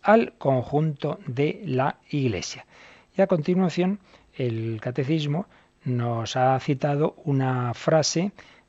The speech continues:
del Concilio Vaticano segundo, al que sigue mucho en todo este capítulo, concretamente la Constitución Dei Verbum,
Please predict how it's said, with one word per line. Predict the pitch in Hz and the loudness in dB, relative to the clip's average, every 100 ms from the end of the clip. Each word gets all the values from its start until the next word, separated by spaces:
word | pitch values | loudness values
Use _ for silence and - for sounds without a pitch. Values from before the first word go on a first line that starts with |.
| - | -2
del | 135 135 | -2 0
Concilio | 139 131 127 135 | 0 0 0 0
Vaticano | 139 120 117 117 113 | 2 0 -2 -4 -2
segundo, | 131 202 196 117 | 0 2 2 0
al | 110 107 107 | -2 -4 -6
que | 113 | -6
sigue | 170 165 | -2 0
mucho | 123 135 - | 0 0 -2
en | 113 | -6
todo | 120 117 117 | -4 -4 -4
este | 113 - | -6 -6
capítulo, | 131 98 123 117 104 98 | -6 -4 -4 -4 -8 -8
concretamente | 107 107 110 113 113 127 | -8 -8 -6 -6 -4 -4
la | 113 107 | -4 -4
Constitución | 113 - - 113 131 120 | -6 -8 -10 -6 -4 -4
Dei | 117 123 120 | -2 0 4
Verbum, | 135 131 110 95 | 4 4 2 -6